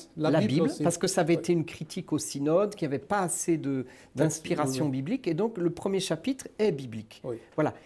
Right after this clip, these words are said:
Speaker 2: Et puis en même temps, on a des chapitres qui sont totalement de la main du pape.
Speaker 1: Par exemple.
Speaker 2: Et le premier chapitre.
Speaker 1: Oui.
Speaker 2: Donc il, il commence en disant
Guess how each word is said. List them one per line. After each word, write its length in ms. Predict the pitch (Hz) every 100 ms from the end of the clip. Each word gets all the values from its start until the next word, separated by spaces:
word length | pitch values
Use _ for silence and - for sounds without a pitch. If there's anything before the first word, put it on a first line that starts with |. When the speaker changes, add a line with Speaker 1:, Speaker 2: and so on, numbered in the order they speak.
| -
Speaker 2:
Et 80 | 165
puis 160 | - 302
en 100 | 214
même 180 | 180
temps, 240 | - 247 302
on 100 | 160
a 80 | 165
des 180 | 156 170
chapitres 640 | - 131 - - - - _ _ _
qui 100 | -
sont 320 | - 214 277 - _ -
totalement 540 | 262 185 147 180 220
de 80 | 170
la 140 | 139
main 160 | 147 180
du 140 | 151
pape. 300 | - - - -
Speaker 1:
Par 180 | - 139
exemple. 320 | 147 131 113 - - -
Speaker 2:
Et 40 |
le 120 | 107
premier 340 | 113 - 165 220
chapitre. 480 | - 277 - - -
Speaker 1:
Oui. 100 | 110 - - -
Speaker 2:
Donc 180 | 165 -
il, 140 | 180 180
il 120 | 170
commence 400 | - 214 208 202
en 80 | 170
disant 460 | 151 151 170 139